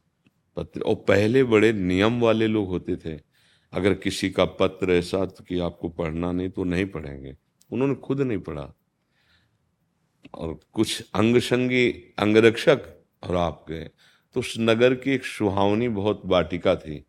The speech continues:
राजवाटिका, जिसमें वही उनकी पुत्री अपनी सखियों के साथ घूमने आई थी।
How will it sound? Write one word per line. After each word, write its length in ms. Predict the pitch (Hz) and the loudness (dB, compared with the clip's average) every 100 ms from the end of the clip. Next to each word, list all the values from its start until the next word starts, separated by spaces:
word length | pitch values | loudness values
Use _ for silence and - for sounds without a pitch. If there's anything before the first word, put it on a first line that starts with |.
| _ _ _ _ _ 85 | _ _ _ _ _ 0
राजवाटिका, 760 | 95 90 87 85 73 82 110 | 0 2 0 0 -4 -10 -10
जिसमें 460 | 117 104 - 110 110 | -6 -8 -6 -4 -2
वही 260 | 107 104 | 0 0
उनकी 340 | 107 104 98 104 | -2 -6 -6 -8
पुत्री 440 | 104 107 _ 107 | -8 -12 _ -4
अपनी 280 | 110 107 104 | -4 -4 -8
सखियों 440 | 95 92 - 101 | -6 -8 -4 -6
के 120 | 95 95 | -4 -2
साथ 160 | 98 | -2
घूमने 500 | 92 82 85 85 87 | -4 -6 -6 -4 -4
आई 160 | 80 73 | -4 -8
थी। 280 | 78 71 | -12 -18